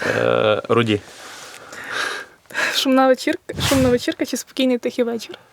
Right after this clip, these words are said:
Speaker 1: До війни, звісно, безумовно, шумні вечірки. А зараз, е, і тихий вечір насправді закінчується, е, в лицем у подушку.
Speaker 2: Я ж кажу, змінився.
Speaker 1: <laughs>
Speaker 2: Гроші чи слава?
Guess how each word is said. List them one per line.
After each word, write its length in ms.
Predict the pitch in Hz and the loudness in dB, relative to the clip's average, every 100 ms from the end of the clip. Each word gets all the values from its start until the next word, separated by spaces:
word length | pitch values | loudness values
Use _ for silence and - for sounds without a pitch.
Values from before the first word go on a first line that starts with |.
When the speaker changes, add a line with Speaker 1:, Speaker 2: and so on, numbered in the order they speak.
| _ - - - | _ -20 -8 -2
Speaker 1:
До 240 | 156 113 | 4 6
війни, 300 | 113 113 104 | 6 6 6
звісно, 720 | 95 101 - 98 98 104 104 107 | 4 2 2 2 0 0 0 0
безумовно, 640 | 101 98 98 95 95 98 | 0 2 2 2 2 0
шумні 240 | - 98 92 | 0 0 0
вечірки. 440 | 95 - 127 - - - - | 0 0 -2 -6 -12 -12 -4
А 320 | 107 104 107 | 0 2 2
зараз, 480 | 104 110 107 101 - | 4 4 4 2 0
е, 160 | 104 104 - | 0 0 -4
і 80 | |
тихий 320 | - 107 - 104 | 0 -2 2 2
вечір 280 | 110 - | 2 2
насправді 380 | 98 - 104 101 | -2 0 0 2
закінчується, 720 | 101 95 104 92 101 101 - | -2 -2 -4 0 0 0 2
е, 380 | 101 101 - - - - 113 - - - - | 2 2 -2 -2 -2 -2 -4 -8 -16 -18 -2
в 60 | |
лицем 320 | 117 107 107 101 | 0 2 0 0
у 60 | |
подушку. 440 | - 113 110 - - - - - - - _ _ _ _ _ 392 | -2 -4 -6 -10 -18 -20 -20 -20 -20 -20 _ _ _ _ _ -2
Speaker 2:
Я 120 | 277 | 0
ж 80 | - | 2
кажу, 200 | 269 285 | 2 2
змінився. 520 | 269 240 226 226 277 | 4 4 2 -2 2
Speaker 1:
<laughs> 1800 | - - 233 - 208 339 180 - - - - - 220 - - - _ - | 4 8 6 8 4 4 2 2 -2 -4 -6 2 4 4 0 -14 _ -4
Speaker 2:
Гроші 380 | 269 240 269 - | 2 4 4 2
чи 120 | - | -4
слава? 340 | 254 240 226 | -2 0 0